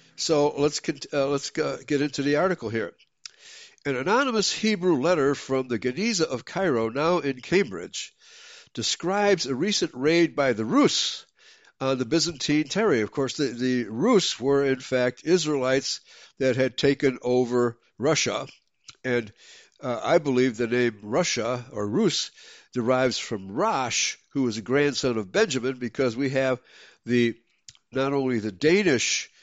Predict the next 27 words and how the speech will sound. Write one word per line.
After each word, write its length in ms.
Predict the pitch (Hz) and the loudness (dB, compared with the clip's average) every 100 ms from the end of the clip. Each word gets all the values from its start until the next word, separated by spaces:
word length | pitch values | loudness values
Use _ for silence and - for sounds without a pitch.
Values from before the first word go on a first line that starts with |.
| - - _ _ _ | -20 -20 _ _ _
uh, 220 | 120 113 101 101 - - | -18 -16 -16 -18 -20 -4
Vikings, 840 | 143 247 - 95 120 131 - - _ _ _ _ _ - | 2 4 2 -6 -8 -10 -10 -12 _ _ _ _ _ -8
who 140 | 104 131 | 0 2
are 120 | 117 | 2
Israelites, 920 | 120 107 117 107 123 156 - - - _ | 2 0 -2 0 2 0 0 -2 -6 _
paganized 580 | - 139 131 120 117 110 | 2 4 4 2 0 0
Israelites, 420 | 113 107 110 104 | -4 -2 -4 -4
of 100 | 107 | -8
course, 420 | - 110 123 - - _ - - _ | -6 -4 -4 -6 -12 _ -20 -20 _
we 120 | 135 | -2
have 340 | 147 165 156 139 | 2 6 4 4
the 260 | 139 127 | 2 2
sea 340 | 113 - 247 262 | 0 2 4 4
wolves 600 | 156 139 139 151 139 - | 4 4 4 2 -2 -4
of 240 | 147 131 | -4 0
Benjamin, 640 | 185 277 185 110 107 139 139 _ - - - | 0 2 0 0 -2 -4 -12 _ -20 -20 -4
who 200 | 160 151 | 2 2
had 380 | 135 147 147 131 _ - | 4 4 4 2 _ -8
a 180 | 143 135 | -6 -2
similar 420 | - 170 165 156 | 0 2 2 2
profession, 540 | - 160 240 220 120 113 | 0 -4 0 0 0 0
namely 360 | 143 143 135 - - - _ | 0 2 0 -2 -16 -20 _
getting 260 | 147 160 156 | 2 4 2
into 240 | 143 135 | 0 -2
ships 360 | - 143 160 143 | 2 2 2 -2
and 140 | 120 | -2
raiding 500 | 123 208 156 135 147 | 6 8 8 6 2